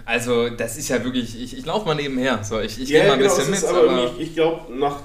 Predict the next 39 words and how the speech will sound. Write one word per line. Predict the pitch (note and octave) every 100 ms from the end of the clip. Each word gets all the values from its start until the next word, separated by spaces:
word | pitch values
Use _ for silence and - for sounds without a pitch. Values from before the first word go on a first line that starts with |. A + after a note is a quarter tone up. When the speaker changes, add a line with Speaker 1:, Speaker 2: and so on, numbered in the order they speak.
| - - - - -
Speaker 2:
Pass | D#3 D#3
Nummer | D3 C#3+
gefühlt | C3+ C3+ D3+ C#3+ C3+ C#3+
fünfzig | - D3+ D#3 - D3 C#3+ -
wusste | C#3+ -
da | B2+
keiner | C#3 C#3
mehr, | C3 B2
wer | B2+ B2
wo |
st-, | C3 - -
zu | C3+
stehen | A#2+ C3+ B2
hat. | A#2+ A#2
Speaker 1:
Ja. | A2
Speaker 2:
Das | B2 C3+
hat | A#2+
Pauli | C3+ C3
natürlich | B2 C3+ B2
auch |
stark, | - A#2+
aber | A#2+ A#2+ - - -
Speaker 1:
Ja. | A2
Speaker 2:
natürlich | A2+ A2 C3 A#2+
war's | A#2+ - -
nicht | C3 G#2+
optimal | G2 B2 B2
verteidigt. | A#2 - A#2 A#2 A#2
Ich | A2
hab | A2
ja | B2
dann | A#2+ A#2
auch | A2+ A#2 - - - - - -
aufgeschrieben, | - A#2 - A#2 A2+ A2+
ähm, | - A2 G#2+ G#2 - - -
ja, | A2+
die | A2+
Hansa, | B2+ B2 A#2 - - -
die | A#2